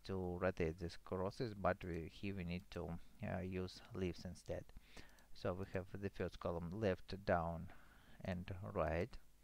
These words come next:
then we have it here right and up, uh, this column up, left, down, up, left, down, here we have down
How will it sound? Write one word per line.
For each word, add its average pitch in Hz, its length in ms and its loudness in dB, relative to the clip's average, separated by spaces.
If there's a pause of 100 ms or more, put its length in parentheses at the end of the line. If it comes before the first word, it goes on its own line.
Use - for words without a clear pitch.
(380)
then 95 160 6
we 92 200 -2
have 90 140 -2
it - 120 -8
here 90 340 -2
right 87 360 4
and 85 300 -2
up, 87 240 0 (2000)
uh, 98 80 0
this 98 180 2
column 92 440 2 (100)
up, 98 240 4
left, 95 460 0
down, 90 460 2 (880)
up, 92 220 2 (640)
left, 95 440 0 (100)
down, 104 540 2
here 98 220 -4
we 95 160 -2
have 95 260 -2
down 90 380 4